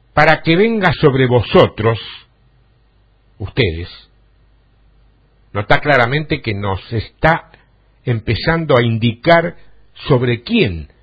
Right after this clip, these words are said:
viene la tribulación que está por decretar,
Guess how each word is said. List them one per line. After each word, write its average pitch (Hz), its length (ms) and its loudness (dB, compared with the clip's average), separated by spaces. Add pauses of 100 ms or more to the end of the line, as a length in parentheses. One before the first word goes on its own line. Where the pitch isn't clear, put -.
(120)
viene 143 480 -2 (380)
la 104 260 -2
tribulación 113 640 0
que - 80 -8
está 117 260 -2
por 113 160 -2
decretar, 123 580 -6